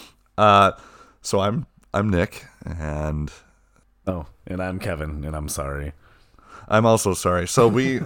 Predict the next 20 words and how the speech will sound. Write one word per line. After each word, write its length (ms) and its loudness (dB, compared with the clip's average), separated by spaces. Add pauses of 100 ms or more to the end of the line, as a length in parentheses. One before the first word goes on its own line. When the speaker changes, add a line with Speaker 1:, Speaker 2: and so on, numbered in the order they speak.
Speaker 2:
<laughs> 140 -10
Speaker 1:
I 100 -2
guess 260 -4
we, 120 -2
we 100 -2
decided 440 2
to 140 2 (260)
put 200 -4
this 120 -4
together 460 0
because 420 -2
of 120 -2
our 200 0
own 340 -4
witty 220 2
banter, 500 -2 (460)
uh, 220 -6
combined 560 -4
with 500 -4 (320)
similar 720 -2